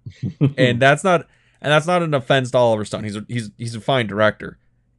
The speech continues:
Speaker 2: It's just that I feel like the way he put the movie together in, in the edit, with some of the camera work, things like that,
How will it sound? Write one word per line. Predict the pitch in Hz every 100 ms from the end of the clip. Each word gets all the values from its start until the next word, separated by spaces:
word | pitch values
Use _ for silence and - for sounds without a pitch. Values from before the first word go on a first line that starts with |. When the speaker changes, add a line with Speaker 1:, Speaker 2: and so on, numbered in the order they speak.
| -
Speaker 2:
It's | 147 -
just | - 147 151 -
that | 151 135 - _ _ _ _ _ _ _ _ _ - _ _ _ -
I | 123 131 156 196 220 208
feel | - - 220 226 226 220 208 -
like | 135 151 147 147 139 - _ _ _ _ _ _
the | 131 127 160
way | 127 127 143 170
he | - 180
put | 143 - 160 147
the | 139
movie | 123 131 131 120
together | - 117 98 _ - 98 98 135 185 208 - _ -
in, | 131 110 101 -
in | 127 101
the | 87 - _ -
edit, | 147 147 147 143 - _
with | 120 104
some | 131
of | 107
the | 87
camera | - 135 139 143 139 -
work, | 139 139 135
things | 123 113
like | 101 80
that, | 104 110 135 139